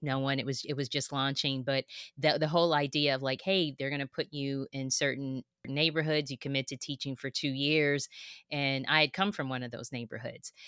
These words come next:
So it was just like, "Wow, I can do that for two years." And that was literally how I thought about it. And I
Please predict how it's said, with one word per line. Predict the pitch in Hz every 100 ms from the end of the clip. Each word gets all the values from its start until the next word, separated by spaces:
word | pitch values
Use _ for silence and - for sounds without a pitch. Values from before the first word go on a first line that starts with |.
| -
So | - - 147 143 139 127 -
it | 156 143
was | 147
just | - -
like, | 147 -
"Wow, | 175 160 120
I | 139
can | 175 175 139
do | 117 135
that | 123 120
for | -
two | 123 -
years." | 120 120 120 135 143
And | 135
that | 127
was | 131 131 -
literally | 127 131 135 151 156 156
how | 139 139 131
I | 131
thought | 151 165
about | 135 123 120
it. | 123 120 -
And | 135 131
I | 131